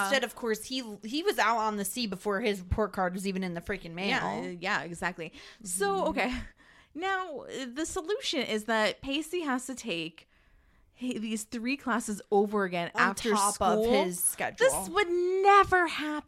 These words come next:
Speaker 1: There's no way you could even do
Speaker 2: He,
Speaker 1: this.
Speaker 2: he should have gotten left behind.
Speaker 1: Realistically, in the real world, yeah, he'd be repeating the eleventh grade instead of being a senior.
Speaker 2: Now, did, I told you about the time where I failed English in the eleventh grade.
Speaker 1: Right.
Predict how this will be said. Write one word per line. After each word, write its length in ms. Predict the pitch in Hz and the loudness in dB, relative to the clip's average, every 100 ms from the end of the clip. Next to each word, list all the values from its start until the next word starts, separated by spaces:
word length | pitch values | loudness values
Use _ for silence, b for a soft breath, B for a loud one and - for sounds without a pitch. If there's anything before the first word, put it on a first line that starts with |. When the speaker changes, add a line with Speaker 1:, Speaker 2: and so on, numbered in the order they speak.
| 269 | 6
Speaker 1:
There's 220 | 294 277 | 6 2
no 140 | 269 269 | -2 0
way 120 | 320 | 0
you 200 | 277 277 | -2 -4
could 160 | 269 254 | -6 -6
even 240 | 233 220 | -4 -2
do 160 | 208 269 | 0 0
Speaker 2:
He, 60 | |
Speaker 1:
this. 320 | 381 156 240 - | 0 0 -2 -2
Speaker 2:
he 120 | 392 | -2
should 200 | - 480 554 | 0 -2 -2
have 80 | |
gotten 320 | - 403 370 339 | -2 -2 -2 -2
left 260 | 349 - - | -2 -4 -6
behind. 880 | 302 262 330 392 156 143 214 214 - | -2 0 0 0 -4 -8 -12 -12 -4
Speaker 1:
Realistically, 920 | 247 339 370 240 - - 294 285 285 | 2 2 4 2 0 -4 -6 -4 -4
in 80 | 269 | -2
the 80 | 254 | -2
real 280 | 202 196 | 0 -2
world, 380 | 196 196 196 196 | -2 0 0 -2
yeah, 260 | 196 156 165 | -2 -2 -2
he'd 240 | - 226 | -4 -10
be 140 | 202 247 | -6 -8
repeating 560 | 226 220 - 220 202 | -6 -8 -8 -8 -6
the 120 | 208 196 | -4 -4
eleventh 420 | 185 180 180 - | -2 -4 -6 -10
grade 220 | 196 190 | -8 -6
instead 360 | 185 185 208 190 | -6 -4 -2 -2
of 100 | 185 | -4
being 320 | 190 180 165 | -8 -10 -8
a 60 | 180 | -8
senior. 640 | - 202 190 156 143 175 185 | -6 -6 -8 -8 -12 -6 0
Speaker 2:
Now, 520 | 262 262 247 240 - _ _ - | 6 8 8 6 0 _ _ -12
did, 220 | 240 262 - | 0 2 4
I 140 | 254 | 2
told 300 | 330 381 392 | 2 -2 0
you 60 | 339 | 0
about 200 | 254 226 | 0 -2
the 60 | 233 | -4
time 380 | 233 208 220 | -2 -2 -2
where 180 | 202 196 | -2 -2
I 100 | 190 | -2
failed 380 | 208 220 202 208 | -2 0 0 0
English 340 | 196 190 196 | -4 -4 -6
in 60 | 190 | -8
the 80 | 190 | -6
eleventh 400 | 180 185 180 185 | -4 -4 -4 -6
grade. 500 | - 196 165 160 208 _ _ _ _ _ - | -2 0 0 -2 -8 _ _ _ _ _ -4
Speaker 1:
Right. 420 | 226 160 131 220 | -4 -4 -8 -16